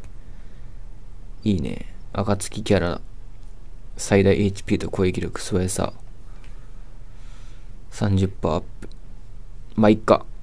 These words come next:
とりあえず、育てるキャラ増えたんで。じゃあ、ラスト一回。四十個で引けるんで。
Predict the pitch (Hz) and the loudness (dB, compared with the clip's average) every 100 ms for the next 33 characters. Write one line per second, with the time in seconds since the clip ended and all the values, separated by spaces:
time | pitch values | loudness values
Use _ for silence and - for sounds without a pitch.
0 | - - 120 117 113 110 - - - - | -8 6 12 12 12 8 4 -8 -8 -8
1 | - - - - - - 117 120 98 95 | -8 -8 -8 -8 -2 8 8 8 6 6
2 | 104 82 104 90 - 64 - - - - | 4 4 2 2 2 -2 -4 -8 -8 -8
3 | - - 107 123 - - 117 - 98 - | -8 -6 8 8 8 6 4 4 0 0
4 | - 101 82 - - - - - - - | 2 4 4 2 -8 -8 -8 -8 -8 2
5 | 110 110 107 113 98 78 - - - 95 | 8 10 8 6 4 2 0 -8 0 2
6 | 92 82 64 | 4 2 0